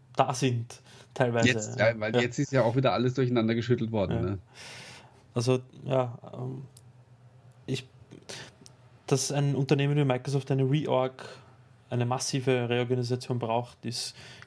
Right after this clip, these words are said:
Speaker 1: glaub ich, das, das, darüber braucht man nicht weiter diskutieren.
Speaker 2: Ich glaub, das
Speaker 1: Und
Speaker 2: muss
Speaker 1: damit
Speaker 2: man ganz einfach machen. Also
Speaker 1: Ja.
Speaker 2: in so großen Unternehmen musst du einfach von Zeit zu Zeit,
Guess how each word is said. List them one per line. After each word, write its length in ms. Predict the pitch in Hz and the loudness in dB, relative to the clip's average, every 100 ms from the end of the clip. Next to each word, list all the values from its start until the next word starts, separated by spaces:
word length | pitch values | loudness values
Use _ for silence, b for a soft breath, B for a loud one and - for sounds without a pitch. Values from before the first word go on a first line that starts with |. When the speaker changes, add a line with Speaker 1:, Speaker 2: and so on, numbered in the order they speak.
| - | -6
Speaker 1:
glaub 140 | 113 | -2
ich, 100 | 120 | -2
das, 300 | 123 123 - - | -2 -6 -6 -8
das, 240 | 120 - | -8 -8
darüber 240 | - 120 120 | -2 0 0
braucht 280 | 113 110 131 | -2 -4 -4
man 80 | |
nicht 140 | 120 - | -4 -4
weiter 180 | 113 123 | -2 -2
diskutieren. 600 | 123 120 127 123 131 165 B B B | -2 -4 -4 -2 -2 -2 B B B
Speaker 2:
Ich 120 | 120 | -2
glaub, 140 | 117 - | 0 2
das 140 | 127 | 4
Speaker 1:
Und 60 | 127 | 8
Speaker 2:
muss 80 | 135 | 8
Speaker 1:
damit 80 | - | 6
Speaker 2:
man 140 | 143 | 2
ganz 200 | 135 131 | 4 4
einfach 320 | 127 127 131 127 | 4 2 2 2
machen. 360 | 127 - 98 | 2 2 0
Also 200 | 95 107 | 2 4
Speaker 1:
Ja. 100 | 131 | 4
Speaker 2:
in 80 | 104 | 4
so 120 | 107 | 2
großen 340 | - 123 127 139 | 2 4 6 6
Unternehmen 500 | 123 123 127 104 110 | 6 6 6 6 4
musst 160 | 131 | 4
du 40 | 131 | 4
einfach 300 | 117 117 127 | 6 4 0
von 180 | 120 110 | -2 2
Zeit 260 | 113 107 | 2 2
zu 80 | 117 | -2
Zeit, 320 | - 107 117 | 2 2 2